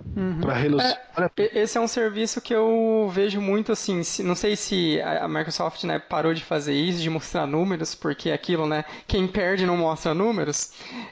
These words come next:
Speaker 1: Então, se a gente tiver algum tipo de infográfico, alguma coisa do tipo,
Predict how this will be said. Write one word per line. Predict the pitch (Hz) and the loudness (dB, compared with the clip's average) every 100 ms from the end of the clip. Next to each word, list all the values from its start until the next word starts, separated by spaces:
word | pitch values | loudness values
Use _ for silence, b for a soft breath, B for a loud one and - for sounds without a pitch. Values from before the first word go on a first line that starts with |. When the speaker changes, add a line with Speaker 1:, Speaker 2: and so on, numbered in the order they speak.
| - | -2
Speaker 1:
Então, | 180 180 175 - 180 180 190 190 190 190 185 185 | 0 0 -2 -2 0 0 2 2 2 2 2 0
se | 180 - 240 | -2 -2 0
a | |
gente | 247 247 | 2 0
tiver | - 214 196 | -2 -2 -2
algum | 185 180 | -2 -2
tipo | 180 - 185 | -4 -4 -4
de | 165 | -4
infográfico, | 160 - 147 156 175 165 | -4 -4 -2 -2 -2 -2
alguma | 151 | -2
coisa | 156 147 | -2 -4
do | 147 | -4
tipo, | - 208 - | -2 -2 -4